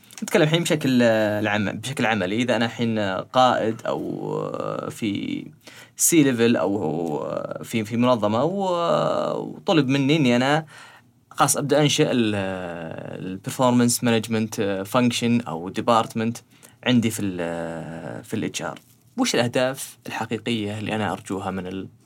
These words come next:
الديبارتمنت هذا أو الفانكشن هذا؟ اللي أنا فعلا أبغى أشوفها نهاية السنة مثلا.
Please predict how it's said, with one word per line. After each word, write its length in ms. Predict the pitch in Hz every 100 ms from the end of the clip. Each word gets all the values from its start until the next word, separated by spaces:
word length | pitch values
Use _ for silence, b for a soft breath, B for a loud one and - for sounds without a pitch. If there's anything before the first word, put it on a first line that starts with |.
| _ -
الديبارتمنت 640 | 92 - - - 151 151
هذا 160 | - -
أو 80 | -
الفانكشن 400 | - 101 - -
هذا؟ 280 | - - - _ _ B B B B B B -
اللي 120 | 151
أنا 80 | 160
فعلا 320 | 156 165 170 - _ _ -
أبغى 200 | 147 135
أشوفها 380 | - 139 110 131
نهاية 200 | 117 107
السنة 260 | - - -
مثلا. 280 | - -